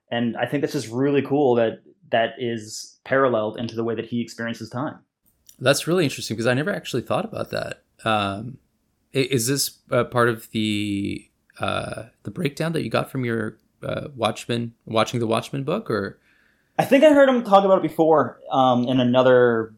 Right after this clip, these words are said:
Speaker 1: interview, and he,
Speaker 2: Oh, I see.
Speaker 1: Alan Moore is a big, big component to, you know, the power of comics, and he famously hates all of the adaptations, and we'll talk about the adaptations maybe a bit later,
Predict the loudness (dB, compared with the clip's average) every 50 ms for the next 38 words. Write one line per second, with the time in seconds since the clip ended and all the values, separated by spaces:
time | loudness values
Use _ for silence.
0 | _ _ _ -8 -6 -6 -6 -4 -4 -2 -2 -2 -2 -4 -6 -8 -10 -10 -8 -6
1 | -4 -4 -2 -4 -4 -6 -6 0 2 4 4 4 4 4 6 6 6 6 4 2
2 | -2 -8 -8 _ _ 4 4 4 4 4 2 0 0 0 0 -4 -4 -2 -2 -2
3 | -2 -2 -4 -6 -6 -8 -8 -8 -8 -10 -12 -14 -18 -20 _ _ _ -20 -12 -10
4 | -8 -8 -8 -8 -8 -10 -10 -8 0 2 4 4 4 2 0 -2 -4 -4 -4 -4
5 | -4 -4 -6 -8 -10 -10 -10 -8 -8 -10 -12 -14 -12 -12 -12 -8 -2 0 0 2
6 | 2 0 -2 -4 -6 -6 -6 -8 -2 -2 -2 -2 -2 -8 -8 -4 -2 -2 -2 -4
7 | -4 -6 -6 -6 -6 -6 -6 -8 -8 -6 -8 -10 -10 -10 -8 -8 -6 0 2 2
8 | 2 2 2 0 0 0 -2 -6 -6 -6 -4 -6 -6 -6 -6 -8 -8 -8 -8 -6
9 | -6 -6 -4 -4 -6 -4 -4 -4 -2 -2 -2 -4 -4